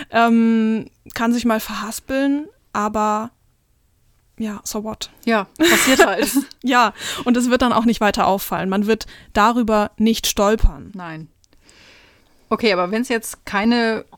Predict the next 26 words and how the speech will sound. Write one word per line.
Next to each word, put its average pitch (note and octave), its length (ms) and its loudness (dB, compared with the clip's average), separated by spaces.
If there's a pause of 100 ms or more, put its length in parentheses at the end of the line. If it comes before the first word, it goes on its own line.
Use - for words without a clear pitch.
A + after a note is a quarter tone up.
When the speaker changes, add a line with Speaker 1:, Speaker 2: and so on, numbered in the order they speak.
Speaker 2:
perfekte G3+ 580 -6
Rede G#3+ 280 -2
oder F#3 160 -4
keine G3 240 -8
perfekte F#3 500 -10
Rednerin F#3+ 580 -4 (540)
gibt, - 400 -4 (280)
wir - 80 -16
haben E3 80 -8
jetzt G3+ 140 -8
so G3 80 -4
sehr F#3 260 -4
vage G3+ 320 2
alles G3 240 -4
Mögliche A3 340 0
besprochen, G#3 360 -4
alles - 240 0
ist G3+ 120 -2
okay, A#3 600 2
so G3 160 2
auch G#3+ 160 2
Fehler A3 400 0
machen G#3 260 -2
authentisch A3 440 -2
und G#3 120 -8
so. G3+ 160 -2